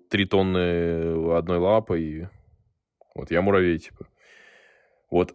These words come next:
а прикинь, э, вот что нужно сделать, чтобы муравью объяснить, чтобы он осознал, типа, где он вообще находится и что тут вообще происходит?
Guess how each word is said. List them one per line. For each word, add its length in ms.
а 340
прикинь, 500
э, 300
вот 280
что 240
нужно 280
сделать, 580
чтобы 340
муравью 720
объяснить, 760
чтобы 220
он 80
осознал, 640
типа, 260
где 240
он 100
вообще 200
находится 540
и 60
что 120
тут 140
вообще 180
происходит? 560